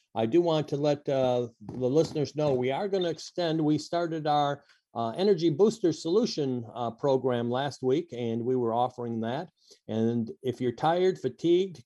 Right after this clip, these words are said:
can't sleep well, maybe even have anxiety, uh, you really need the, uh, Energy Booster Solution program here that we have. Uh, you'll discover three easy steps on how to eliminate tiredness and fatigue in as little as four weeks.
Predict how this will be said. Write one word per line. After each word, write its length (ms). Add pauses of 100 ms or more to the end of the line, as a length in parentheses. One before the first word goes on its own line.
can't 300
sleep 360
well, 360
maybe 300
even 260
have 260
anxiety, 760 (420)
uh, 60
you 180
really 240
need 320
the, 380
uh, 380 (500)
Energy 320
Booster 400
Solution 500
program 560
here 180
that 140
we 140
have. 320 (480)
Uh, 180
you'll 200
discover 460
three 520 (180)
easy 360
steps 460
on 80
how 160
to 100
eliminate 680 (100)
tiredness 600
and 160
fatigue 480
in 80
as 180
little 240
as 140
four 280
weeks. 400